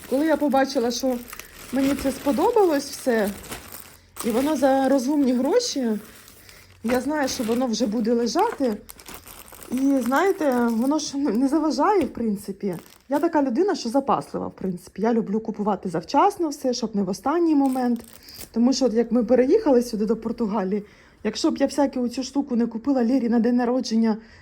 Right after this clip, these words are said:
на три роки минулого, ми-, минулої, е, минулого літа, то я б тут дуже довго це все бігала, шукала, коротше.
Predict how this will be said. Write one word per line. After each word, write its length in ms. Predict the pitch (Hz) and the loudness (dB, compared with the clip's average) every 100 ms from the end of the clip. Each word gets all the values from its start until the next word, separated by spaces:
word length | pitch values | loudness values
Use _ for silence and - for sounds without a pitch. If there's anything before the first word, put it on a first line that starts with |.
| - | -4
на 100 | 208 | -2
три 180 | 233 269 | 2 2
роки 400 | 240 220 214 196 170 _ - | 4 2 0 -2 -4 _ -4
минулого, 500 | 208 233 226 208 202 | 2 4 4 2 0
ми-, 240 | 196 214 | 0 0
минулої, 600 | - 226 226 220 214 208 190 - - - - - - | 2 2 2 2 2 2 -2 -10 -20 -20 -20 -14 -4
е, 120 | 208 | 2
минулого 440 | 233 247 240 214 | 4 4 4 2
літа, 300 | 254 - 311 | 0 0 -2
то 240 | 208 233 226 | 0 0 2
я 160 | 311 | 0
б 60 | 330 | 0
тут 140 | 254 196 | -2 -2
дуже 400 | 208 240 220 226 | -2 0 0 2
довго 280 | 240 196 | 0 0
це 140 | 180 208 | -2 -4
все 160 | - | -4
бігала, 380 | 185 226 208 202 | -2 0 0 -2
шукала, 600 | 202 226 330 415 370 285 | -4 -2 0 2 0 -2
коротше. 520 | - 220 220 - 220 | -4 -4 -4 -4 -4